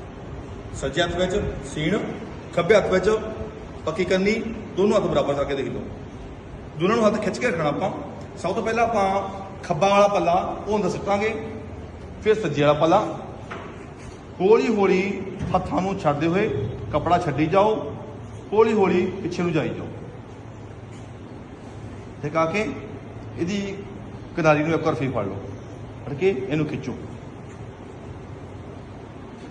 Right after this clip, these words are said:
ਖਿੱਚਣਾ ਪੱਗ ਨੂੰ ਥੋੜ੍ਹਾ ਜ਼ਰੂਰੀ ਆ। ਉਹ ਪੱਗ ਖਿੱਚਣ ਦੇ ਨਾਲ ਜਿਹੜਾ ਕੱਪਾ ਸੈਂਟਰ ਦੇ ਵਿੱਚ ਢਿੱਲਾ ਆ, ਉਹ ਕੱਪੜਾ ਸਾਰਾ ਐਡਜਸਟ ਹੋ ਜਾਂਦਾ।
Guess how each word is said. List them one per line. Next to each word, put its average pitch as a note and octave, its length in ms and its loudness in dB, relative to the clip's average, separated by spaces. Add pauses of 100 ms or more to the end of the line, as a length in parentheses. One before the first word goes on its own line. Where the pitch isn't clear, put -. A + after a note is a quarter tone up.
(640)
ਖਿੱਚਣਾ D3+ 260 2
ਪੱਗ F#3+ 160 4
ਨੂੰ G3 100 4
ਥੋੜ੍ਹਾ G3+ 120 8
ਜ਼ਰੂਰੀ E3 340 8
ਆ। G#3+ 100 6 (1120)
ਉਹ D3+ 80 -2
ਪੱਗ D#3 240 0
ਖਿੱਚਣ D#3+ 220 -2
ਦੇ G3 80 -2
ਨਾਲ F#3 180 4 (640)
ਜਿਹੜਾ D#3 160 0
ਕੱਪਾ F3 280 2
ਸੈਂਟਰ E3 300 -2
ਦੇ F3 80 0
ਵਿੱਚ F3 160 -2
ਢਿੱਲਾ E3+ 280 2 (120)
ਆ, - 20 6 (260)
ਉਹ F3 60 -2
ਕੱਪੜਾ E3 260 0
ਸਾਰਾ E3 160 4 (100)
ਐਡਜਸਟ C#3 360 0
ਹੋ D#3+ 60 2
ਜਾਂਦਾ। F#3 240 2